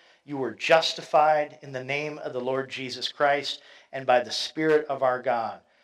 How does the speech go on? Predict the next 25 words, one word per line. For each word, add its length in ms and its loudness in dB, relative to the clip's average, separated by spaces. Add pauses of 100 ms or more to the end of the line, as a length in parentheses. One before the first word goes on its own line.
(360)
That's 300 -6
what 140 -6
some 240 0
of 160 -8
you 400 -10 (320)
were. 400 -2 (1500)
You 160 -2
can 200 -4
be 160 -6
new. 440 -4 (840)
You 160 -4
can 160 -4
be 180 -10
different. 640 -4 (280)
You 140 -8
can 260 -4
leave 580 -2 (1000)
this 200 -2
detour 840 -10 (760)
and 140 -8
do 140 -4
a 60 2
U-turn 680 -6 (460)
of 140 -8
repentance 800 -12